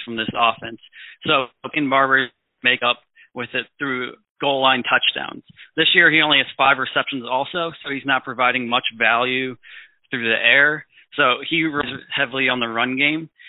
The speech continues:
The reason why he was a good flex appeal, and maybe in some leagues in the past weeks, was because Ronald Jones was out, 'cause he had twenty-three attempts against the Panthers,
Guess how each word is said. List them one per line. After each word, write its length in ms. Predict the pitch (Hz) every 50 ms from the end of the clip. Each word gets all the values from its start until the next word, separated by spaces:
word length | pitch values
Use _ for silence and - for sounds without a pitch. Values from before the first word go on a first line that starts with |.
| - _ -
The 80 | 139
reason 300 | 127 143 147 151 160 170
why 160 | 151 147 151 143
he 80 | 151
was 120 | 147 127 117 - - - - - _ - 139
a 40 | 135
good 180 | 120 139 131 107 - - -
flex 180 | 143 131 - -
appeal, 520 | 151 123 - - 156 160 170 160 160 156 - _ - - - -
and 100 | 143 143
maybe 260 | 131 135 135 131 135 135
in 120 | 127 117 -
some 180 | 127 131 135 147
leagues 220 | 147 156 147 127 135
in 60 | 135
the 60 | 123
past 340 | - 120 123 135 139 - -
weeks, 200 | 160 156 - - -
was 200 | 131 131 131 123
because 260 | 110 117 123 120 110 107 - -
Ronald 320 | 120 127 127 127 127 117
Jones 400 | 110 110 107 117 120 127 127 131
was 140 | 135 143 135 151
out, 360 | 151 151 156 156 160 - _ _ - - - - - -
'cause 140 | 147 123
he 180 | - 139 135 127
had 200 | 127 127 127 117 - -
twenty-three 480 | 143 143 143 143 127 117 139 139 131 127
attempts 400 | - - - 135 139 127 - -
against 240 | 117 127 117 - -
the 60 | -
Panthers, 640 | - - 131 131 127 - - 135 131 131 127 127 117